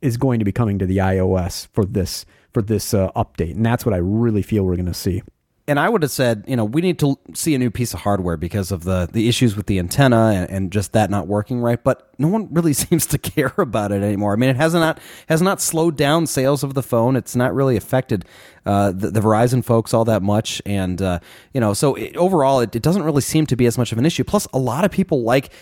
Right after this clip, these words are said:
Speaker 2: cases on this phone. Um, I just, I, I don't know that they're going to need to do it. I mean, we saw the white iPhone come out ten months after the launch of the, the, you know, last year of the iPhone four. And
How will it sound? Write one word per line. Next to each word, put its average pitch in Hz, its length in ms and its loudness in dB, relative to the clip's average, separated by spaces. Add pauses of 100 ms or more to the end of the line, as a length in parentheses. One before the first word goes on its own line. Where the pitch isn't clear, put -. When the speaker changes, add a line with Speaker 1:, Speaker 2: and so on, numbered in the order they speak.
(120)
Speaker 2:
cases 156 400 0
on 120 140 4
this 107 160 -4
phone. 156 360 0 (340)
Um, 120 300 2 (100)
I 131 100 2
just, 135 340 0 (100)
I, 120 200 0
I 120 80 0
don't 151 200 -2
know 151 400 4
that 120 320 -2
they're 135 160 4
going 131 360 2
to - 120 -6
need 127 380 2
to 135 80 -2
do 120 320 2
it. 82 100 0
I 95 60 -2
mean, 113 220 0
we 120 80 2
saw 135 240 0
the 131 100 2
white 110 240 2
iPhone 120 380 0
come 135 140 -4
out 139 160 -2
ten 175 280 0
months 156 300 0
after 143 280 0
the 110 220 -2 (340)
launch 120 400 2
of 113 280 0
the, 110 240 2
the, 98 140 -2 (140)
you 110 100 -4
know, 92 240 -4
last 104 340 -2
year 110 160 2
of 107 160 -2
the 110 80 2
iPhone 101 360 -2
four. 120 340 0 (360)
And 143 240 2